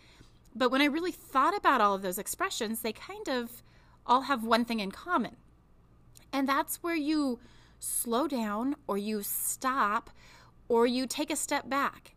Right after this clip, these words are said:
And that's exactly what a spending freeze is all about. It's about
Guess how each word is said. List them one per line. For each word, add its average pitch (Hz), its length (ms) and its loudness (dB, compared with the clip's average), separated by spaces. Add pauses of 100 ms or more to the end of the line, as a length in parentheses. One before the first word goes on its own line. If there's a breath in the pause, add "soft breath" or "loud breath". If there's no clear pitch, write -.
(540 soft breath)
And 277 160 4
that's 294 280 -2 (600)
exactly 330 1080 -2
what 233 120 0
a 254 60 0
spending 202 460 -2
freeze 180 480 -6
is 208 120 -4 (140)
all 190 400 4
about. 262 720 -4 (640 loud breath)
It's 254 320 2
about 220 560 -2